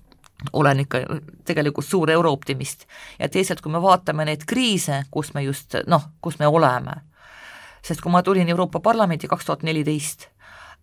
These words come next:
äh, väga ruttu, äh, kogu poliitiline agenda oli nagu,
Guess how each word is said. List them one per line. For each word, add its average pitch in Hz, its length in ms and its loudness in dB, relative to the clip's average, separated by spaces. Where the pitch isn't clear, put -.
äh, 160 100 4
väga 202 360 6
ruttu, 175 540 0
äh, 151 460 -2
kogu 190 260 2
poliitiline 151 680 2
agenda 156 760 0
oli 147 260 -2
nagu, 143 320 -2